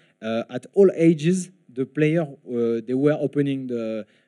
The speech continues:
they were reading the, the, those panels. And because also those panels, they were, uh, located in very specific area where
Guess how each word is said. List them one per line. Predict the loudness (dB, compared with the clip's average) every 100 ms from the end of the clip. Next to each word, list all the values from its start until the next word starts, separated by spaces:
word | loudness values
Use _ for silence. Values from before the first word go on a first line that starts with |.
| _
they | 2
were | 6 8
reading | 8 8 6 0 -2
the, | -2 0
the, | 0
those | 2 4 4
panels. | 0 -4 -4 -6 -16 _ _ _ _
And | -10 -8 -4
because | 2 4 4
also | 4 2
those | 2 0
panels, | 0 0 0 2
they | 2
were, | 4 2
uh, | 0 0
located | 2 2 2 4 4 2
in | 4
very | 6 4
specific | 2 -8 -8 -10 2
area | 4 6 4 2
where | 2 0 -2